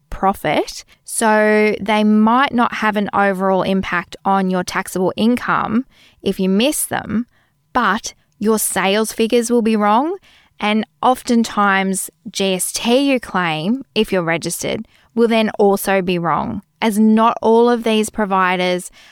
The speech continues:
have G S T in their fees.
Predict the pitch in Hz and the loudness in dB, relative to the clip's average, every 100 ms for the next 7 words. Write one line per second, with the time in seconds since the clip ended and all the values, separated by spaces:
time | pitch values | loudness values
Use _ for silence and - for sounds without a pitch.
0 | - - 196 190 190 180 180 - - 190 | -14 -4 -4 -4 -2 0 -2 -4 -6 -4
1 | 160 - - 196 180 170 170 - 175 - | -4 -6 -8 -4 -2 -2 -6 -4 -4 -4
2 | - - | -8 -14